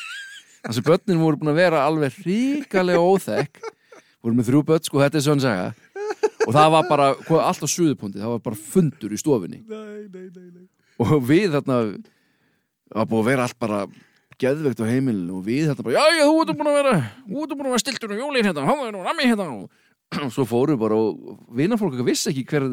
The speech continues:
Speaker 1: hverjir við vorum, sko, þekktu okkur ekki, sko. Svo fréttum við það bara svona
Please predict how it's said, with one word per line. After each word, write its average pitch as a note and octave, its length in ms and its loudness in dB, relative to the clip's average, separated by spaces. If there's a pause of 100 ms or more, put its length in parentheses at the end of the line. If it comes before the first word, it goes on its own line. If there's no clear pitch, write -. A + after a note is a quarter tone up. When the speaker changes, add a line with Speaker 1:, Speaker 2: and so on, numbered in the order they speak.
(200)
Speaker 1:
hverjir D3+ 320 -4 (640)
við F#3 260 0
vorum, D#3 400 0
sko, G1+ 260 -20 (120)
þekktu A3 340 -2
okkur A2 160 -4
ekki, - 160 -20
sko. - 100 -20 (840)
Svo C#3+ 160 2
fréttum C#3 320 2
við A#2 80 0
það C3 140 2
bara A#2+ 160 -2
svona G#2 160 -6